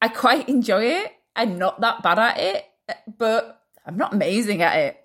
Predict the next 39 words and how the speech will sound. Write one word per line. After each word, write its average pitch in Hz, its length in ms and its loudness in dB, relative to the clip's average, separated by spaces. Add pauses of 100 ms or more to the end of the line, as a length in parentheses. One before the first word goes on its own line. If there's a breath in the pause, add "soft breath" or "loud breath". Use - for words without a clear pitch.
It's 185 140 -12
probably 196 500 -6
not 165 220 -4
one 175 140 -2
of 175 140 -6
my 160 220 -4
strengths, 185 440 -4
partly 370 340 0
because 156 360 -6 (300 loud breath)
I'm 165 120 -8
sort - 180 -8
of - 60 -18
trying 160 200 -8
to 147 60 -6
focus 151 320 -6
on 160 120 -4
doing 151 180 -2
my 143 140 -4
other 160 160 -4
stuff 139 260 -8
as 143 120 -12
well, 156 160 2
like 165 160 -2
my 151 80 -10
coaching 156 540 -8
and 143 80 -8
my 151 60 -4
consulting 151 720 -6
and 151 80 -4
obviously 151 340 -6
building 156 420 -4
my 143 100 -6
business. 165 520 -8
So 143 220 -2 (280 loud breath)
marketing 190 400 -2
is 147 160 -6
just 160 180 -8
one 151 140 -6
area. 143 560 -2